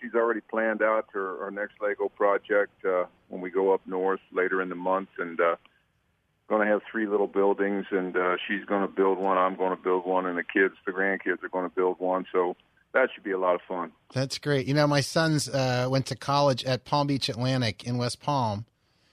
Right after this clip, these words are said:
Speaker 1: Mm-hmm.
Speaker 2: So the, uh,
Speaker 1: Know it well.
Speaker 2: off Okeechobee, uh, Boulevard there, and my mom and dad lived
Speaker 1: Yep.
Speaker 2: there for many years. So when you said Publix, that, that I've been to Publix, uh, in, on, on Okeechobee, a couple different ones. So that,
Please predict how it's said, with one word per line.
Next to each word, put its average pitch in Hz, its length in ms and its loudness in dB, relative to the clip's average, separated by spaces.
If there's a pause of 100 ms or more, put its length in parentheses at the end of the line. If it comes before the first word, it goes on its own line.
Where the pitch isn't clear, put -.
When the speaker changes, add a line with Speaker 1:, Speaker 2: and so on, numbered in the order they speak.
(340)
Speaker 1:
Mm-hmm. 156 260 -2
Speaker 2:
So 139 260 4
the, 131 220 2
uh, 123 180 2
Speaker 1:
Know 104 140 2
it 101 40 -4
well. 104 320 2 (100)
Speaker 2:
off 143 240 2
Okeechobee, 156 800 2
uh, 135 140 0
Boulevard 147 500 4
there, 165 320 2
and 160 100 2
my 123 120 0
mom 131 260 2
and 123 100 -2
dad 131 220 0
lived 131 120 2
Speaker 1:
Yep. 107 80 2
Speaker 2:
there 131 100 0
for 139 120 -4
many 135 260 0
years. 156 260 -2
So 123 400 0 (340)
when 143 80 -2
you 139 80 4
said 165 180 4
Publix, 156 420 4
that, 139 200 0
that 139 260 2
I've 135 160 2
been 180 140 6
to 175 60 2
Publix, 151 500 2
uh, 135 260 4
in, 135 240 0
on, 131 180 -4 (100)
on 131 160 0
Okeechobee, 147 520 2
a 104 60 -2
couple 147 220 0
different 135 300 0
ones. 95 240 -6
So 120 200 -2
that, 127 180 -2